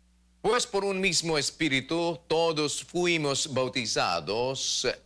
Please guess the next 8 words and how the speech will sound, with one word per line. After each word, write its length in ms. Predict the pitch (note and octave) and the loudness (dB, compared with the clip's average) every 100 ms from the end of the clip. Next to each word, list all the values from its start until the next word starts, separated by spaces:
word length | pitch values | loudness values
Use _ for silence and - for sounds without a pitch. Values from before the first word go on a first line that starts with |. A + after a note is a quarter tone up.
| _ | _
en 260 | D3+ D#3 D#3 | 0 2 0
un 200 | F#3+ F3 | 0 0
solo 420 | - F3 E3+ F3 | 0 0 0 -2
cuerpo, 600 | - F#3 E3 - G#2+ D2+ - _ _ - D2+ | 0 0 0 -2 -4 -6 -10 _ _ -20 -4
ya 200 | G#2+ G2 | 0 0
judíos 720 | F#2+ F2+ C3 C#3+ D3 C#3+ - | 0 0 0 2 0 0 -2
o 140 | G#2 E2 | -2 -2
griegos, 840 | F#2+ B2+ E3 D3 D#3 D3 C#3 | 2 2 2 0 -4 -4 -8